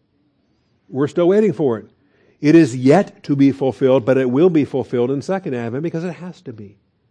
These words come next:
It absolutely has to be. So, notice, beginning with Moses. In other words, let's start with Genesis. <laughs> Okay? And let's go. Genesis to Malachi, right?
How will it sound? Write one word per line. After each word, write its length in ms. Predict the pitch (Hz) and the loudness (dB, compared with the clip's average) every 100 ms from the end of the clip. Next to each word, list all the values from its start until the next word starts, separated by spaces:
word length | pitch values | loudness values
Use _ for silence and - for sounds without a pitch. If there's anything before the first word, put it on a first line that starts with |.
| _ _ _ _ _ - | _ _ _ _ _ -12
It 160 | 139 | -10
absolutely 640 | 139 135 139 160 143 123 135 | -6 -6 -6 -4 -2 -2 -4
has 320 | 98 107 98 | -8 -14 -14
to 80 | - | -14
be. 360 | 110 101 98 _ _ _ _ _ _ _ _ _ _ _ _ _ _ _ _ _ _ | -12 -14 -18 _ _ _ _ _ _ _ _ _ _ _ _ _ _ _ _ _ _
So, 380 | - 127 104 104 _ _ _ _ _ _ _ _ _ _ _ _ _ _ - | -6 -6 -6 -14 _ _ _ _ _ _ _ _ _ _ _ _ _ _ -6
notice, 400 | 120 113 101 - | -4 -4 -8 -16
beginning 800 | - 113 101 127 110 131 147 165 | -20 -20 -6 -4 0 0 2 0
with 160 | 175 | 0
Moses. 720 | 185 175 156 113 90 - - _ _ _ _ _ _ - | 0 2 2 -2 -8 -16 -20 _ _ _ _ _ _ -8
In 80 | 135 | -4
other 160 | 139 | -2
words, 400 | 139 135 127 - _ _ _ | 0 0 -2 -8 _ _ _
let's 100 | 123 | -12
start 200 | - 143 | -6 -6
with 100 | 147 | -4
Genesis. 480 | 143 127 127 117 - _ _ | -4 -4 -8 -18 -20 _ _
<laughs> 0 | |
Okay? 800 | 151 160 - 185 185 123 131 143 156 _ _ _ _ _ | -10 -8 -8 -8 -12 -12 -8 -8 -10 _ _ _ _ _
And 120 | 117 | -4
let's 200 | 127 147 | -2 -2
go. 560 | 139 180 165 135 104 92 _ _ _ | 0 2 2 2 -2 -14 _ _ _
Genesis 400 | - 143 143 160 | -6 -4 -4 -6
to 80 | 165 | -6
Malachi, 540 | 160 151 131 131 104 | -4 -4 -6 -8 -8
right? 380 | 107 120 147 156 | -8 -6 -6 -8